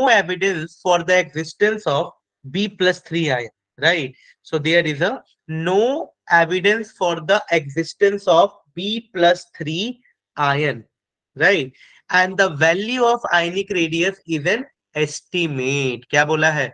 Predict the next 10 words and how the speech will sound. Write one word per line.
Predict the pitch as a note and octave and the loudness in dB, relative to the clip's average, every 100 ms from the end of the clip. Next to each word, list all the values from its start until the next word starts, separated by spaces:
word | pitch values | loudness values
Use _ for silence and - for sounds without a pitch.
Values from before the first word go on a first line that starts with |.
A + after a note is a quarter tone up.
| _ _ - _ - | _ _ -20 _ -6
कि | E3 | 0
there | F#3 G3+ | 0 0
is | F3 | -2
no | F3 G#3+ | 0 4
evidence, | G3+ E3+ D#3 C#3 C3 _ - | 4 2 -2 -4 -6 _ 0
कोई | G3+ A#3 | 0 2
एविडेंस | G#3+ F#3+ F#3+ F#3+ | 0 0 -2 -2
ऐसा | G3 E3+ F3 | -4 -4 -4
नहीं | D#3+ D#3 | -4 -6
है | D3+ | -6